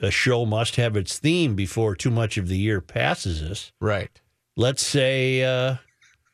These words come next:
Speaker 2: <laughs> Let's swing. Twenty eighteen.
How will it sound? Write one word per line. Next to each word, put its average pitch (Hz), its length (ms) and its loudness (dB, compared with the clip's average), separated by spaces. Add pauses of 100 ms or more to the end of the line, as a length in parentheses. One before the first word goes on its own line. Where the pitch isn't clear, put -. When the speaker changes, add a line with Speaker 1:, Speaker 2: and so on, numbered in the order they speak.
(120)
Speaker 2:
<laughs> - 720 -14
Let's 160 340 4
swing. 139 540 0 (460)
Twenty 202 280 4
eighteen. 180 200 2